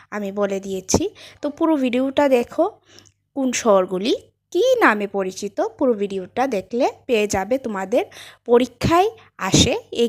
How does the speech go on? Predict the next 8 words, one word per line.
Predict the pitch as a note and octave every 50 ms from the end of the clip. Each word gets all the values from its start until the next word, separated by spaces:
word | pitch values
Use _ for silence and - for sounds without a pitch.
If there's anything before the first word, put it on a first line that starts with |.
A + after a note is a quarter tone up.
| A#3 -
কোশ্চেনগুলি। | F#3+ F3+ - - - F3+ F3 F3 F3+ - - - - _ _ _ _ _ _ _ _ _ _ - - - - - - _ _
সিল্ক | - - - A4 B4 C5 C5 - - - -
সিটি | A#4 A4 A4 - G4 F#4+ F#4
নামে | F4 F4 F#4+ G4 -
কোন | - G4+ G4+ F#4+ - -
শহরটি | C#4 A#3 A3 G#3 G3+ G#3+ - G#3+ G#3 - G#3+
পরিচিত? | G#3 G3 G3 G3 - G3+ - _ - - A3+ G#3 -
ভাগলপুর। | - C4+ C4 A#3 G#3+ G3+ F#3 - - _ -